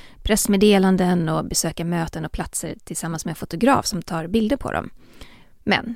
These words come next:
hur som helst, det vi ska prata om är de här organisationerna. För organisationen Archewell har inte samlat in särskilt mycket pengar, och de har spenderat mer pengar på advokatkostnader tjugotjugo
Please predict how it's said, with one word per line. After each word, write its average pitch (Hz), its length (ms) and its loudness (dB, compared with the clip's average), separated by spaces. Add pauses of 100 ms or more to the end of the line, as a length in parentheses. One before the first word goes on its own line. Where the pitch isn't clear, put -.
hur 269 140 6
som 262 140 4
helst, 247 520 2
det 214 160 2
vi 196 100 2
ska 190 140 -4
prata 180 280 -4
om 180 180 -6
är 156 280 -10 (140)
de 180 160 -8
här - 220 -12
organisationerna. 247 1080 6 (440)
För 226 480 4
organisationen 240 760 4 (100)
Archewell 262 720 4 (120)
har - 220 -4 (120)
inte 262 580 2
samlat 226 440 4
in 170 220 -4
särskilt - 360 -4
mycket - 280 -8
pengar, 202 560 4 (440)
och - 140 -4
de 233 120 4
har 233 60 2
spenderat 226 380 4
mer 294 380 6
pengar 190 360 -2
på - 100 -4
advokatkostnader 226 1000 0
tjugotjugo 160 640 0